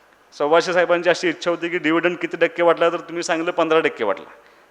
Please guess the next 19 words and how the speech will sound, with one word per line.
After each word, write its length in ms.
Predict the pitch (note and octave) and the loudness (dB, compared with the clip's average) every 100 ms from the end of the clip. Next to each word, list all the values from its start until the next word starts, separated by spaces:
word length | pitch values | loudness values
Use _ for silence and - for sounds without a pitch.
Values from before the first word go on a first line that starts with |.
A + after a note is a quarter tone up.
| - | -8
त्यांचं 260 | C#3+ C#3+ | -6 -2
म्हणणं 240 | F3 E3 F3 | -2 2 2
असं 180 | F3 F3+ | 2 0
आहे 60 | |
की 60 | F#3 | -2
पंधरा 280 | F3+ E3+ E3+ | -4 -4 -4
टक्केपेक्षा 480 | E3+ F#3 F#3 F#3 | -4 -4 -4 -4
जास्त 340 | F3 E3 E3+ F3+ | 0 2 0 -2
करावं, 300 | D#3 E3+ F3 | -4 -4 -4
ते 120 | F3 F#3 | -6 -8
तर 160 | F#3 | -12
दुर्दैवानं 580 | F3 D#3 D#3 F3+ F3+ G3 | -12 -12 -6 -4 -4 -4
कायद्यानं 460 | G3+ F3+ E3+ F#3 F#3 | 0 0 2 0 0
बंधनकारक 600 | F3+ F3+ D#3 C#3 A2 C2 | 0 -2 0 0 0 -6
आहे. 80 | - - _ - _ _ | -14 -20 _ -20 _ _
पंधरा 240 | C#3+ D#3 | 0 2
टक्केपेक्षा 480 | F3 E3 F3+ E3+ F3 | 2 0 -2 -2 -4
जास्त 340 | D3 E3 E3 | 2 2 2
आपल्याला 420 | D#3+ D3+ D3+ E3+ | 0 0 2 2